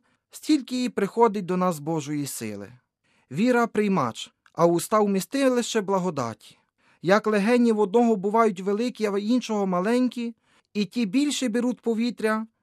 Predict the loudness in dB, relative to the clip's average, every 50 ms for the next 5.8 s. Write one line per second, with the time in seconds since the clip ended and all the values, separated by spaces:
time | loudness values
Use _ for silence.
0 | _ _ _ -6 -4 -2 -2 0 0 2 2 2 0 0 -2 -4 -6 -8 -8 -12
1 | _ _ _ _ -2 -2 -2 -2 -4 -2 -2 0 2 2 2 2 2 0 -2 0
2 | 0 0 2 2 2 0 0 2 2 0 0 0 -2 -2 -2 -2 -2 -2 -2 -2
3 | -2 0 0 0 0 0 0 -2 -2 0 0 0 0 0 -2 -2 -4 -6 -8 -8
4 | -10 -10 -12 -14 _ _ _ _ _ _ _ _ -6 -4 -2 -2 -2 -2 0 -2
5 | -2 -2 -2 -2 -2 -2 0 0 0 2 2 2 2 2 0 0